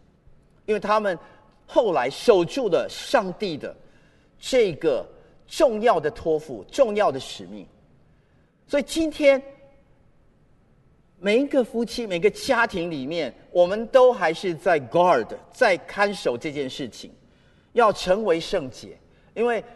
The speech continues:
这是基督的身体，这是神的世界，这是天父的世界。那造你们的既是圣洁的，所以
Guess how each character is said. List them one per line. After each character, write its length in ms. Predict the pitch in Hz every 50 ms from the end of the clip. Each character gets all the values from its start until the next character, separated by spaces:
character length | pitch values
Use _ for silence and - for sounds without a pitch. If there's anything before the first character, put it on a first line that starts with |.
| - -
这 280 | - 311 262 220 202 175
是 380 | - - - 202 175 156 135
基 260 | 117 - - 180 170
督 160 | 165 160 165 151
的 120 | 135 117
身 240 | - - 135 117 123
体， 240 | - - - - - _ _ _ _ - -
这 180 | - 285 277 262
是 380 | - - 294 294 262 226 202
神 340 | 180 - - - 165 143 143
的 100 | - 147
世 220 | 131 - - 147
界， 260 | 123 - - 135 107 90 - - - _
这 180 | - 285 262 240
是 200 | 233 - 247 214
天 280 | - - - 262 247
父 200 | 247 - - 208
的 120 | 175 160 131
世 220 | - - 135 117
界。 260 | 107 - 113 107 87 - _ _ _ _ _ _ _ _ _ _ _ _ _ _ _ _ _ _ _ _ _ _ _ _ _ _ _ _ _ _ _ _ _ _ _ _
那 80 | - 233
造 340 | 226 - - 370 294 269 240
你 120 | 214 196
们 80 | 185 196
的 120 | 202 202
既 240 | 202 - 269 247 214
是 160 | - - 220
圣 280 | 185 - - 247 196 170
洁 200 | - - 131 127
的， 120 | 131 143
所 220 | 139 - - 147 160
以 100 | 165